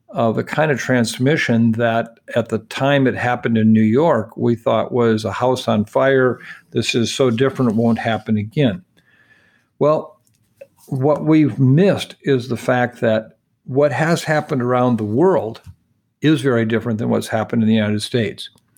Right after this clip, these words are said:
Now, we have some countries like Brazil, India, South Africa, Russia, Mexico, where we are seeing large numbers of cases. And while these numbers are not adjusted for, uh,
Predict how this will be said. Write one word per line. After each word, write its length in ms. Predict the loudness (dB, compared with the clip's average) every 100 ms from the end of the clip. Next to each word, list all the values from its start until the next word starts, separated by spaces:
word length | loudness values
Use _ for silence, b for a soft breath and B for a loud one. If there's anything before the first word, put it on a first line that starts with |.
| b b b b -4
Now, 140 | 0
we 120 | 2 2
have 200 | 2 0
some 240 | 0 0
countries 480 | 0 -2 -2 -4 -2
like 200 | -2 -2
Brazil, 540 | -4 0 2 2 0
India, 520 | 0 2 2 2 0 -2
South 320 | -2 0 0
Africa, 560 | 0 0 -4 0 0
Russia, 600 | 2 0 0 0 -2 -4 -10 _
Mexico, 760 | -2 -2 -2 -6 -2 -2 -2 -6 b b b b -2
where 120 | 0
we 140 | 0
are 220 | 0 0
seeing 500 | 0 0 0 0 -6 _
large 320 | 0 0 0
numbers 320 | 0 0 0 -4
of 120 | -6
cases. 480 | -2 -2 -4 -10 -4
And 100 | 0
while 160 | 0
these 220 | 2 0
numbers 380 | 0 2 2 0
are 160 | 2 2
not 300 | 2 0 0
adjusted 760 | 0 -2 0 0 -2 -6 -6 -12 b b b b
for, 600 | -4 0 2 0 -2 -6 _
uh, 360 | -4 -2 -2